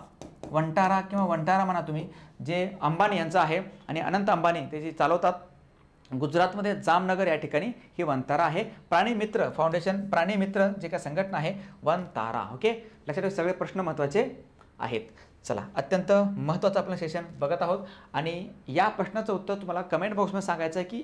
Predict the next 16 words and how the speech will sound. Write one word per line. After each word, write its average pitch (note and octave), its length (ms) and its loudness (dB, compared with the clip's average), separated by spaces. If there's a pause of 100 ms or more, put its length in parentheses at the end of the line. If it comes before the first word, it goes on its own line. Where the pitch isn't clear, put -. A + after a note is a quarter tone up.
(280)
तुम्हाला F#3 240 2
येतंय E3 280 0
की E3 120 -2
नाही, E3+ 120 0
आपण G3 180 -4
चेक - 280 -2
करूयात. D3+ 240 2 (460)
प्रश्न G3 220 2
असा G#3 140 2
आहे E3+ 180 4 (320)
की G3 280 0
राजीव E3 460 4 (120)
गांधी E3 400 2
यांच्या D#3+ 360 2 (280)
समाधीस्थळाचं F#3+ 760 2
नाव F3 180 4